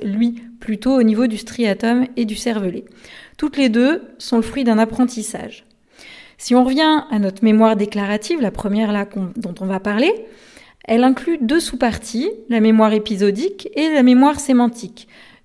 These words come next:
Je vous les donne à titre informatif ou à titre de rappel pour certains, mais elles sont pas du tout distinguées dans les, dans les études présentées par la suite. La mémoire sémantique,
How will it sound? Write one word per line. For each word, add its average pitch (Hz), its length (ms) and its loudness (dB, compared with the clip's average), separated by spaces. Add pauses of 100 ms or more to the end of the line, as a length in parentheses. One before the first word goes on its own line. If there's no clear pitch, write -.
Je 196 100 -4
vous 233 80 2
les 240 100 4
donne 269 140 6
à 240 80 6
titre 233 300 -4
informatif 220 840 -2
ou 208 220 0
à 202 80 4
titre 196 200 -8
de 196 100 0
rappel 214 400 -2
pour 214 160 -12
certains, 269 420 0
mais 240 240 4
elles 202 240 -4
sont 202 220 -8
pas 262 320 -2
du 233 220 -6
tout 240 120 -6
distinguées 220 560 -2
dans 208 140 0
les, 185 640 -4 (300)
dans 202 180 -4
les 196 180 -2
études 196 540 -2 (360)
présentées 202 460 -4
par 196 160 -4
la 180 100 -6
suite. - 380 -18 (460)
La 214 100 0
mémoire 302 320 4
sémantique, 240 800 0